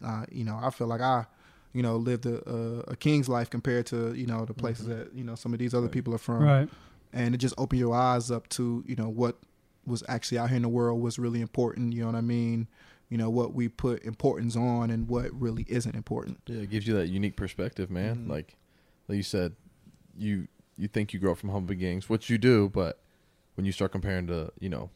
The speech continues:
Speaker 4: ninety percent of the
Speaker 1: There's
Speaker 4: rest of the
Speaker 1: levels.
Speaker 4: world,
Speaker 2: Yeah. And
Speaker 4: you
Speaker 2: especially,
Speaker 4: start saying,
Speaker 2: like,
Speaker 4: like, we,
Speaker 2: once you
Speaker 4: we all live like kings,
Speaker 2: Yeah.
Speaker 4: you know?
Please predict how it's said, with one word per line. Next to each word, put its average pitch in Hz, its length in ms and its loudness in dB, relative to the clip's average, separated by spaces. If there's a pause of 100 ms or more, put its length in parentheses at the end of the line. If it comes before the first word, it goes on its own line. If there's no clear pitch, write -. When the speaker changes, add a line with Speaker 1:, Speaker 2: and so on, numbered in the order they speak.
(540)
Speaker 4:
ninety 98 260 0
percent 98 300 -2
of 95 80 2
the 92 40 2
Speaker 1:
There's 92 100 4
Speaker 4:
rest 95 100 0
of 127 60 4
the 135 40 6
Speaker 1:
levels. 127 220 6 (100)
Speaker 4:
world, 95 220 0
Speaker 2:
Yeah. 69 180 -8
And 69 100 -8 (200)
Speaker 4:
you 90 80 -8
Speaker 2:
especially, 95 220 0
Speaker 4:
start 107 180 6
saying, 98 260 6
Speaker 2:
like, - 0 -
Speaker 4:
like, 92 200 2
we, 104 100 6
Speaker 2:
once 107 140 8
you 78 100 4
Speaker 4:
we 113 140 8
all 120 220 6
live 92 160 2
like 90 160 2
kings, 85 480 -4
Speaker 2:
Yeah. 71 100 -10
Speaker 4:
you 95 60 2
know? 90 240 -2